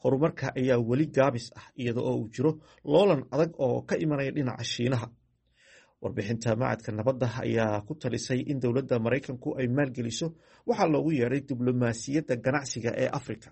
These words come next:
Tusaale ahaan, macadka ayaa sheegay in loo baahan yahay in dowladda Maraykanku ay mudnaanta siiso faa'iidooyinka ka iman kara heshiiska is-afgaradka ah ee ay la saxeexdeen Jamhuuriyadda Dimuqraadiga ee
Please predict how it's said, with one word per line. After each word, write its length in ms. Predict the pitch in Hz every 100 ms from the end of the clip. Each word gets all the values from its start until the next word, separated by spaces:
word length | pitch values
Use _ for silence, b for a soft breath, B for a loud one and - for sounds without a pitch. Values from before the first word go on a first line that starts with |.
| - _ _ _ b b
Tusaale 340 | - - 101
ahaan, 260 | 113 104 123
macadka 360 | 127 123 113 117
ayaa 200 | 120 120
sheegay 340 | 117 117 117 127
in 100 | 143 127
loo 120 | 143
baahan 340 | 139 123 156
yahay 180 | 127 98 - B
in 140 | B 220
dowladda 320 | 196 190 196
Maraykanku 440 | 160 156 170 147 -
ay 120 | 135 143
mudnaanta 460 | 131 127 151 165 123
siiso 300 | - 110 147
faa'iidooyinka 680 | - 127 - 127 160 151 131
ka 140 | -
iman 240 | 170 156 160
kara 200 | 147 117 - B B B
heshiiska 500 | 170 254 208 - 139
is-afgaradka 680 | 120 - 131 156 175 123 -
ah 140 | - 143 -
ee 180 | 143
ay 180 | 139 143
la 100 | 147
saxeexdeen 500 | 185 151 123 127 143 101 B B
Jamhuuriyadda 500 | - 165 160 185 196
Dimuqraadiga 580 | 156 131 131 139 165 143
ee 180 | 139 131